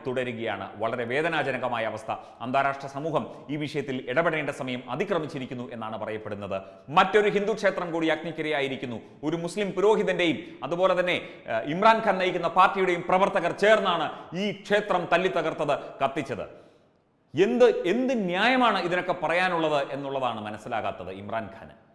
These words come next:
ഇമ്രാൻഖാൻ ഇതിനൊക്കെ കൂട്ടുനിൽക്കുകയാണ്. അവിടെ ഹിന്ദുക്കൾ, സിഖുകാർ, പാഴ്സികൾ, അതുപോലെ തന്നെ അഹമ്മദിയ മുസ്ലിങ്ങൾ,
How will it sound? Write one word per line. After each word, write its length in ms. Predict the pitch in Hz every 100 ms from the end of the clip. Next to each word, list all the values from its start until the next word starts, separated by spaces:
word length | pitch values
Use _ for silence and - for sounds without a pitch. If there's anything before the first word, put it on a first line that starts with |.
| _
ഇമ്രാൻഖാൻ 460 | 135 190 226 226 202
ഇതിനൊക്കെ 360 | 160 190 202 170
കൂട്ടുനിൽക്കുകയാണ്. 840 | - 175 175 165 123 90 71 64 - _ _ _ 120
അവിടെ 300 | 196 214 - - - -
ഹിന്ദുക്കൾ, 600 | 170 208 - - 127 - - - - -
സിഖുകാർ, 720 | 214 202 247 202 107 - - -
പാഴ്സികൾ, 580 | 196 226 240 214 120 - -
അതുപോലെ 320 | 147 202 226
തന്നെ 120 | 214 196
അഹമ്മദിയ 440 | 160 226 247 233
മുസ്ലിങ്ങൾ, 480 | 208 185 220 185